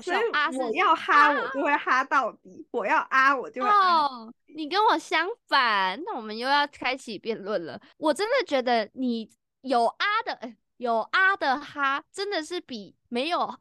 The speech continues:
Speaker 1: 啊的哈来得好笑啊。
Speaker 2: 为什么？
Speaker 1: 这是代表我真的很好笑，因为我真的是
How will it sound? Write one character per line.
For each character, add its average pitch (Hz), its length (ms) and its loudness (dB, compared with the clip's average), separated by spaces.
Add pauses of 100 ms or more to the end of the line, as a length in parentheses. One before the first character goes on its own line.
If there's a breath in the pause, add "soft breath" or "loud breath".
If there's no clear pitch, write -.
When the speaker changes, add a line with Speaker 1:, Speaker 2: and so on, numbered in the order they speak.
Speaker 1:
啊 269 280 -2
的 226 160 -10
哈 233 240 -2
来 202 160 0
得 214 100 -6
好 208 220 -6
笑 208 300 2
啊。 180 300 0
Speaker 2:
为 320 140 -2
什 311 40 -8
么？ 339 60 -14
Speaker 1:
这 - 0 -
是 233 60 -4
代 285 140 2
表 220 120 0
我 196 200 0
真 240 180 -6
的 254 80 -2
很 208 200 -8
好 214 200 -12
笑， 208 200 -16
因 - 500 -18
为 605 160 0
我 349 40 2
真 381 140 -2
的 480 160 -2
是 - 680 -8